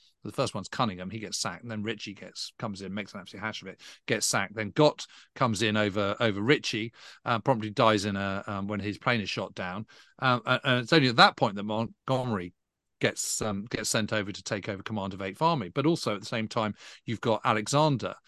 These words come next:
who's moved in to become commander in chief of, um, British forces Middle East, um, a-, and he is Montgomery's superior.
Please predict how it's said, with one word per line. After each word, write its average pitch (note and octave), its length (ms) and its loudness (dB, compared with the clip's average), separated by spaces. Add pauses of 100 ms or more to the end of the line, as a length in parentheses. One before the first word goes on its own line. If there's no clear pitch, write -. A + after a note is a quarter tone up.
(200)
who's A2 200 -2
moved A#2+ 320 4
in G#2+ 100 0
to - 80 -6
become A2 260 -2
commander G2+ 360 -4
in F#2 40 -8
chief G#2 240 -6
of, F#2+ 280 -12
um, G2 320 -8
British G#2 180 -4
forces G2+ 340 -6
Middle G2+ 280 -6
East, A2+ 240 -6 (420)
um, A2 380 4 (320)
a-, D#3 180 2
and B2+ 160 4
he E3 220 10
is A#2+ 360 8 (600)
Montgomery's B2 480 4
superior. G#2+ 640 0